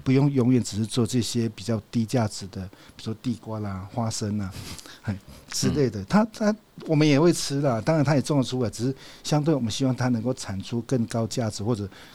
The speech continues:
Speaker 1: 更我们平常会去食用的粮食，
Speaker 2: 嗯。
Speaker 1: 或者这些蔬果。
Speaker 2: 嗯。
Speaker 1: 好，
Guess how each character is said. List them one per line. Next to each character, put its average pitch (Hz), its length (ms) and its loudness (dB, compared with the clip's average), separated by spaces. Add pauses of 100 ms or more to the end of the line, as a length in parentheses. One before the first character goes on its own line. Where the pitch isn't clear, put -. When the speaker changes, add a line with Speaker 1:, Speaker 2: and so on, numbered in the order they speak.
Speaker 1:
更 135 300 2
我 104 100 -4
们 98 300 -4
平 117 180 -2
常 104 220 -4
会 120 140 0
去 120 240 -4
食 - 260 -6
用 107 180 -4
的 98 100 -6
粮 90 220 -8
食， - 240 -8 (120)
Speaker 2:
嗯。 90 100 -8 (140)
Speaker 1:
或 120 160 0
者 104 180 -6
这 104 160 -6
些 101 420 -6
蔬 120 300 -6
果。 92 160 -14 (460)
Speaker 2:
嗯。 104 80 -10 (100)
Speaker 1:
好， 107 180 0